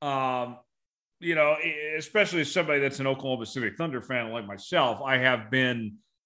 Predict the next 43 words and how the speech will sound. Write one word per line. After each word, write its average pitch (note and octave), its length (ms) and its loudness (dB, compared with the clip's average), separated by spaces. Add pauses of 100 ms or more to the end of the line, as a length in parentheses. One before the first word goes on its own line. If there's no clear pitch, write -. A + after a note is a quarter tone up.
(200)
as C3+ 200 2
annoyed D3 480 6
as A#2 140 -2
anybody C3+ 540 2
to A#2 100 -10
see C3+ 220 -2
the B2 100 -4
Warriors C3 540 2
continue B2+ 500 -2
to B2+ 80 -2
be B2 140 0
good, B2 260 0
especially B2 440 -2
with A2 160 -6
the - 40 -20
Kevin A#2+ 260 0
Durant A2+ 320 -2
situation A#2+ 580 -6
and A#2 80 -4
all A#2 120 -2
that. A#2+ 320 0 (460)
But D#3+ 300 6
one G3+ 300 6
side, F#3 720 4 (160)
one F3 400 -2
sign D#3 560 4
I D3+ 100 2
would C#3 220 -2
point D3+ 300 2
to D3 260 2
of A2+ 260 0 (640)
the C3 100 0
direction D3 560 4
of C3+ 60 0
the B2+ 80 2
league C#3+ 600 4 (180)
heading D3+ 420 6
in D3+ 120 2
the D3+ 80 0
right D3 300 2
space D#3+ 540 2
right D#3 260 2
now, D#3+ 460 -2